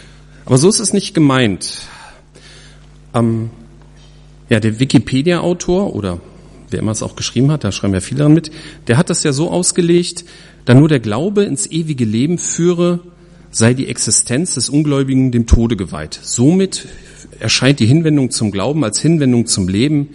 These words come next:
in Analogie zur Auferstehung Christi als Erweckung vom Tode.“ Aber wenn man sich so den, den Kontext, den Zusammenhang des Verses anguckt, dann geht es eigentlich mehr um den Lebensstil.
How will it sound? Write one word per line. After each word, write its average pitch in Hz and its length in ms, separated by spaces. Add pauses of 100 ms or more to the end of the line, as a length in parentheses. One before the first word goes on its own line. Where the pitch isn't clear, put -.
(280)
in 107 100
Analogie 110 540
zur - 180
Auferstehung 110 500
Christi 113 560
als - 200
Erweckung 95 480
vom - 280
Tode.“ 87 360 (1500)
Aber 127 140
wenn 139 80
man 160 100
sich 151 160
so 139 100
den, 117 280 (1700)
den 107 320
Kontext, - 580
den 98 80
Zusammenhang 120 640
des - 200
Verses 127 440
anguckt, - 680 (140)
dann 101 100
geht 120 100
es - 260
eigentlich 151 600 (140)
mehr 113 240
um 156 100
den 151 120
Lebensstil. 95 840